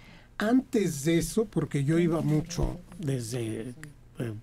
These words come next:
prácticamente que era joven, desde que estudiaba, a las clínicas prensa.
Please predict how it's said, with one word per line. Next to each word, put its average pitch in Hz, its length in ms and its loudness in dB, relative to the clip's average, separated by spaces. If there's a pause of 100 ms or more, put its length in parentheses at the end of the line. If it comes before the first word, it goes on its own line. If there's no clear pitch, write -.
(140)
prácticamente - 640 -6
que - 80 -4
era 127 120 -4
joven, 135 380 0 (100)
desde 127 260 -6
que - 100 -6
estudiaba, 139 600 -6 (640)
a 180 120 -4
las 131 240 -6
clínicas 151 560 -2
prensa. - 580 0